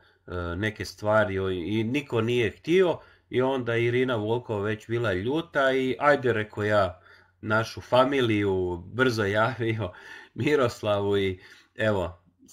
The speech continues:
nismo ni znali da ćemo biti na web stranici, tako je ispalo i eto, e, vrlo zgodno, ali na dvadeset tri jezika i sada, e, imate službenu web stranicu koju možete dati.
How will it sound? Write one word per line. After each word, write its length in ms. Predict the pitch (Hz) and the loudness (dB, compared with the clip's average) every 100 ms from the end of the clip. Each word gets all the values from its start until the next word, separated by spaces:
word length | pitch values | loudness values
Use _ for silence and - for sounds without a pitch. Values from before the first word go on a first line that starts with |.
| - - | -20 2
nismo 500 | 98 104 127 - 113 | 2 4 0 0 -2
ni 100 | 92 | 0
znali 320 | 107 107 95 | 2 2 2
da 140 | 87 | -4
ćemo 260 | - 98 90 | -8 -6 -4
biti 320 | 95 95 95 | -4 -4 -4
na 260 | 90 87 - | -4 -4 -4
web 220 | 98 101 | -2 -2
stranici, 680 | - - 110 131 139 - 95 | -4 -2 2 2 0 -8 -6
tako 340 | 101 104 - | -4 -4 -4
je 120 | 95 87 | -4 -2
ispalo 760 | 120 - - 131 123 113 - _ - - - - _ - _ _ _ | -6 -8 -6 -2 0 -2 -4 _ -20 -20 -20 -20 _ -20 _ _ _
i 640 | 104 101 104 104 104 98 - _ _ | -4 -2 0 0 -2 -4 -8 _ _
eto, 400 | 101 101 - 87 - - _ - - | -6 -6 -4 -8 -8 -20 _ -20 -14
e, 80 | 85 85 87 | -10 -10 -8
vrlo 300 | 104 104 87 | -6 -6 -6
zgodno, 480 | - 107 120 131 120 - _ | -8 -8 -6 -6 -8 -12 _
ali 240 | 143 175 | 0 2
na 100 | 131 | 0
dvadeset 600 | 107 113 131 131 - 110 101 - | 0 2 2 0 -8 -10 -10 -8
tri 260 | 123 104 | -4 -2
jezika 760 | 107 139 160 - 117 110 - - | -2 -4 -6 -6 -2 -2 -2 -6
i 160 | 107 98 | -8 -8
sada, 460 | - 147 170 123 | -2 0 2 -2
e, 20 | - - _ _ - 107 104 98 95 92 90 - - - | -4 -20 _ _ -8 -4 -2 -2 -4 -4 -6 -10 -16 -6
imate 380 | 139 180 156 127 | -2 -2 -2 -8
službenu 560 | - 214 160 139 135 | -2 -2 0 -2 -2
web 160 | 135 143 | -2 -4
stranicu 540 | - 131 147 160 - | -6 -4 -2 -2 -6
koju 240 | 120 120 113 | -10 -6 -4
možete 400 | 120 120 - 110 | -4 -6 -6 -6
dati. 340 | 104 95 - | -4 -4 -6